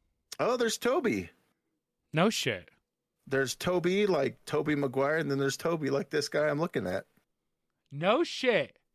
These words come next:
Speaker 1: Yeah. That's pretty rad, dude. <laughs> Look forward to your inbox.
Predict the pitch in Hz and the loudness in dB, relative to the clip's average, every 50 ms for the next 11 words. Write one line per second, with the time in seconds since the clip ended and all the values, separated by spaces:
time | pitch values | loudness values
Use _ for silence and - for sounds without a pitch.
0 | _ _ - 147 147 175 175 160 135 113 104 - _ _ _ _ _ _ _ _ | _ _ 0 0 2 2 2 2 0 -2 -4 -10 _ _ _ _ _ _ _ _
1 | _ _ _ _ _ _ _ _ _ _ _ _ _ _ _ _ _ _ _ _ | _ _ _ _ _ _ _ _ _ _ _ _ _ _ _ _ _ _ _ _
2 | _ _ _ _ _ _ 143 139 - 123 - - - 123 127 143 151 175 196 220 | _ _ _ _ _ _ -2 -2 -2 -2 -2 -2 0 2 2 2 2 2 2 2
3 | 240 233 214 175 165 165 170 180 196 226 254 240 262 226 - _ _ _ _ _ | 2 0 -2 0 -2 0 2 2 2 0 0 -4 -6 -10 -12 _ _ _ _ _
4 | _ _ _ _ - - - - 640 - _ _ _ _ _ _ - - - _ | _ _ _ _ -10 -10 -10 -10 -10 -18 _ _ _ _ _ _ -18 -18 -18 _
5 | _ _ _ _ - - - 208 185 151 - 180 185 - - 196 - - 214 233 | _ _ _ _ -16 -14 -12 -10 -8 -2 -2 -2 -2 -2 -6 -6 -2 0 2 2
6 | 226 226 220 - 240 277 294 233 233 254 311 262 214 208 147 127 - - - - | 2 0 0 0 0 2 4 4 4 2 2 0 0 0 0 0 0 -2 -2 -4
7 | - - | -4 -4